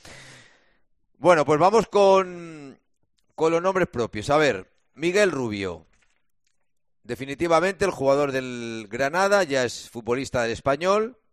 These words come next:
Tres temporadas, a pesar de que alguno dudaba, porque hay mucho listo y mucho iluminado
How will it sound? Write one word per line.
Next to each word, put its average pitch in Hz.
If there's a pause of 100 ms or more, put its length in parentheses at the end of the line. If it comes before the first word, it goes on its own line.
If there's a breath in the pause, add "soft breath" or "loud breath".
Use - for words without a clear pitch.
(760)
Tres 135
temporadas, 160
a 107
pesar 135
de 131
que -
alguno 127 (220)
dudaba, 165 (1040)
porque 107
hay 131
mucho 120
listo 147
y 127
mucho 123
iluminado 113